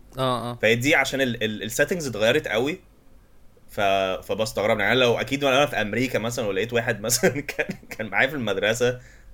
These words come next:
Speaker 2: أكيد هستغرب. يعني كل لما ال-، ال settings بتب-، بتبعد.
Speaker 1: آه، آه، آه. لو أنت
Speaker 2: بس
Speaker 1: خلاص
Speaker 2: أكيد،
Speaker 1: طاير في الفضاء،
Speaker 2: <laughs> أكيد،
Speaker 1: قاعد في ال-، في ال-
Speaker 2: أكيد مش بعد اليوم الدراسي مثلًا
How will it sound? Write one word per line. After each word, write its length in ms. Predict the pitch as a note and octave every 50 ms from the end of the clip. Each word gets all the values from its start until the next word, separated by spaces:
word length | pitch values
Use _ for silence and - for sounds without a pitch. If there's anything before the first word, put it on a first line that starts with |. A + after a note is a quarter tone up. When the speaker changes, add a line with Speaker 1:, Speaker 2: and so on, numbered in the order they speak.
| - F2
Speaker 2:
أكيد 240 | F#2+ F#2+ C3 C3+
هستغرب. 420 | E3 E3+ - - B2+ G#2+ A2 - -
يعني 120 | A#2 G#2 G2+
كل 160 | - C3 C#3+
لما 220 | D3+ - C3+ A#2
ال-، 240 | G#2 G2 F2+ E2+ -
ال 120 | F2+ F#2+
settings 400 | - - B2 B2 C#3 C3 A#2+ -
بتب-، 380 | G2 G2+ F#2+ A2 A#2+ C3 - -
بتبعد. 400 | G#2 - A#2 A2+ A#2+ B2 C3+ D3 -
Speaker 1:
آه، 20 |
آه، 520 | A#2+ C#3 D3 D#3 D3 C#3+ C#3+ C#3 C3 B2+ A#2+
آه. 40 |
لو 140 | A#2+ B2+ B2+
أنت 160 | C#3 D3 -
Speaker 2:
بس 240 | D#3+ C#3+ C3 A2+ -
Speaker 1:
خلاص 100 | B2+ B2+ C#3
Speaker 2:
أكيد، 120 | D3+ E3+ F#3+
Speaker 1:
طاير 200 | C#3+ C#3+ C#3+ C#3+
في 80 | -
الفضاء، 440 | - C3+ B2+ - C3+ C3 C3+ C#3+ C#3 -
Speaker 2:
<laughs> 40 |
أكيد، 160 | C#3+ C#3+ C#3 C#3+
Speaker 1:
قاعد 160 | D3 D3+ D3
في 140 | C3 - C3+
ال-، 100 | B2+ A#2+
في 180 | - - -
ال- 160 | C#3+ C#3 -
Speaker 2:
أكيد 280 | G3+ G#3+ - B3 B3 B3
مش 220 | E4 D#4 C#4 -
بعد 300 | D#3 E3 E3+ G3 A3 G3
اليوم 280 | F#3+ E3+ D3 D#3 E3+ G3+
الدراسي 500 | F#3+ D#3 C3 C3 B2+ C3 D3 E3 - D3+
مثلًا 420 | B2 B2 C#3+ - E3+ D3 B2 A2